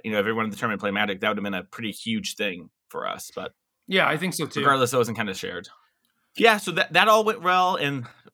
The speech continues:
Speaker 1: relatively speaking, the, the only thing that was kind of awkward was we didn't have a, um, like, a, a sound speaker system. We just had, like, a judge that had a megaphone or whatever,
Speaker 2: <laughs>
Speaker 1: and he, he ended up just using his voice after a couple rounds and people dropped.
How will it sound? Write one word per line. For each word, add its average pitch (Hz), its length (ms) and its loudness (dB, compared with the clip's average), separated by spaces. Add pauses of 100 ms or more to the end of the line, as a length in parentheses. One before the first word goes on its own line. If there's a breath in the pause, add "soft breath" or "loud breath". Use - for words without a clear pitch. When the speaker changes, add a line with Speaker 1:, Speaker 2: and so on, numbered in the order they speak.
Speaker 1:
relatively 170 460 2
speaking, 151 420 -2
the, 139 160 0
the 131 140 0
only 143 280 2
thing 135 240 -2
that 113 120 2
was 107 160 0
kind 117 260 0
of 104 240 0 (100)
awkward 113 600 4
was 107 300 4
we 107 120 -6
didn't 120 380 -4
have 110 560 4
a, 98 340 2
um, 92 460 -2 (320)
like, 113 160 0
a, 101 380 2
a 104 60 -2
sound 117 380 2
speaker 143 340 -4
system. 156 440 -4
We 120 80 -2
just 113 180 -2
had, 107 240 -2
like, 98 280 -4
a 101 100 -4
judge 101 540 -2
that 104 140 -4
had 104 180 2
a 92 120 -2
megaphone 110 720 -4
or 127 140 -2
whatever, 127 400 -2
Speaker 2:
<laughs> 170 340 0
Speaker 1:
and 120 160 -2
he, 160 140 2
he 160 220 2
ended 156 160 4
up 123 60 2
just 113 180 -4
using 110 220 -4
his 98 120 -6
voice 98 360 -2
after 101 220 -6
a 95 60 -8
couple 95 220 -8
rounds 95 220 -2
and 82 80 -20
people - 220 -18
dropped. - 440 -12